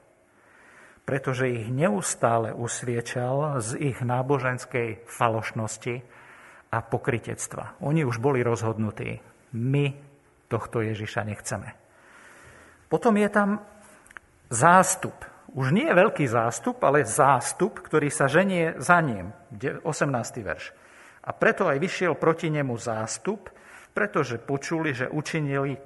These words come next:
učinil ten div.“ Tak do tohto zástupu veľkého, obrovské-, veľkého, ale nie v tom zmysle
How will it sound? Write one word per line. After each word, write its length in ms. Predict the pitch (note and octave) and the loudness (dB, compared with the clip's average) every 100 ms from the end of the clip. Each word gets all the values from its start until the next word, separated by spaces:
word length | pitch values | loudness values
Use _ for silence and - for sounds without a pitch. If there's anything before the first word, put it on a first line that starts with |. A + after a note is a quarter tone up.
| - | -6
učinil 480 | D#3 - E3 D3+ C#3+ | -4 -2 0 2 2
ten 320 | - D#3+ C#3+ | 2 2 2
div.“ 240 | D#3 E3 F#2 - - - - - - | 2 0 0 -10 -20 -20 -18 -20 -10
Tak 240 | B2 A#2+ | -6 -2
do 80 | A#2 | 0
tohto 400 | G#3 D4 - F#3 | 2 2 4 4
zástupu 960 | A2+ C3 B2+ - - D3+ D3 G3 A3+ - | 6 6 6 4 0 -2 0 0 0 0
veľkého, 880 | A2 A#2 A2+ - A#2+ A2 B2+ E3 G3 - - - - - - _ _ - | 0 2 0 0 0 0 2 2 0 -8 -18 -20 -20 -20 -20 _ _ -8
obrovské-, 680 | - F3 D3+ A2 - A2+ G#2+ A#2+ A2 B2+ A#2 | -4 2 2 0 -4 -6 -8 -10 -10 -8 -4
veľkého, 600 | A2+ C#3 D#3 - A#2 A2+ B2+ G3+ - - - - | 2 4 4 0 -2 -2 -2 -4 -10 -20 -20 -12
ale 200 | - B2+ B2 | -2 -2 0
nie 160 | D3 | 0
v 160 | E3+ - | -2 0
tom 160 | D3 C3 | 0 0
zmysle 640 | C3+ C#3 - C#3 B2 G#2+ | 0 -2 -2 -2 -2 -4